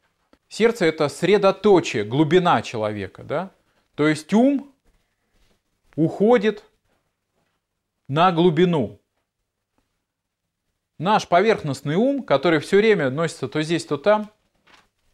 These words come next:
углубляется, фокусируется в самых недрах человека. Это особое дело, и,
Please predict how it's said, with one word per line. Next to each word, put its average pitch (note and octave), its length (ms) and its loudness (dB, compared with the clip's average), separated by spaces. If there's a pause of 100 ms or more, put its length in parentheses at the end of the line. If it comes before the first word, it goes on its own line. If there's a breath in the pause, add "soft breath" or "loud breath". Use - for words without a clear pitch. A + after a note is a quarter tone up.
(100)
углубляется, F3 1300 0 (760)
фокусируется D#3 1200 -4 (380)
в - 60 -20
самых F3+ 420 0
недрах D#3+ 500 -2 (200)
человека. A2+ 640 -8 (1200)
Это F3 280 2
особое C4 420 2
дело, D#3+ 500 0 (2000)
и, D#3 420 -6